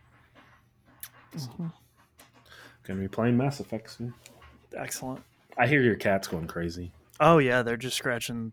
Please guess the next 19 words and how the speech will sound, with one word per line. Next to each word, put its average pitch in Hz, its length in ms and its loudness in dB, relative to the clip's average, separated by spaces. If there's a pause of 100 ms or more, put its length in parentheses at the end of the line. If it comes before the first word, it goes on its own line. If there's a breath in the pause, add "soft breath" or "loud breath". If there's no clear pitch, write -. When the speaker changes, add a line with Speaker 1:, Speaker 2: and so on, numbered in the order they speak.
(160)
Speaker 2:
everything. 123 540 -8 (240)
Speaker 1:
Mm-hmm. 113 220 -6 (500)
Speaker 2:
Mm-hmm. 131 180 -8 (260)
Speaker 1:
It's - 140 -16
great. 110 280 0
It's 123 140 0
getting 139 220 6
picked - 240 -2
up 92 160 0
on 73 140 -8
the, 87 120 -6
the 80 200 -8
mic, 73 320 -10
so. 87 320 -12
Speaker 2:
I 180 180 4
know. 110 260 -6
It's - 100 -16
very 123 160 -8
exciting. - 380 -12